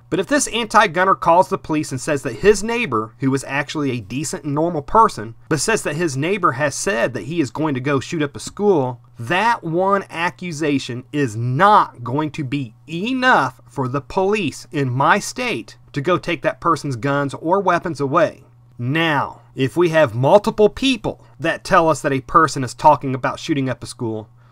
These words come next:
or we see social media posts from that person where they are talking about causing a high body count,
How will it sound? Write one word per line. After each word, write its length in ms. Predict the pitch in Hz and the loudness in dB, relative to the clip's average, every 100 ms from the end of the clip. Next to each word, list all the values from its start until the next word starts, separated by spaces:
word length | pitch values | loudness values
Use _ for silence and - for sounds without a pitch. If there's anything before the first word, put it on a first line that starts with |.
| - | 2
or 160 | 175 | 4
we 140 | 165 170 | 4 2
see 480 | - 180 165 147 123 | 0 -4 -4 -6 -10
social 420 | - 202 185 190 147 | 0 2 4 2 0
media 380 | 190 262 214 | 0 0 0
posts 640 | - - 135 117 - - - | 0 2 2 2 -12 -18 -20
from 300 | - 190 175 | 2 6 6
that 180 | 160 127 | 4 -2
person 400 | - 147 139 131 | 0 0 2 0
where 140 | 139 | 0
they 180 | 143 147 | 2 0
are 260 | - 247 277 | 6 8 8
talking 440 | - 156 139 135 | 10 8 8 2
about 320 | 117 131 120 - | -4 -2 -4 -2
causing 440 | 151 139 131 123 | 2 2 0 -6
a 80 | 113 | -8
high 320 | - 143 131 | -2 2 2
body 320 | 117 123 120 | 4 0 0
count, 400 | 110 - 113 110 | -4 -12 -12 -14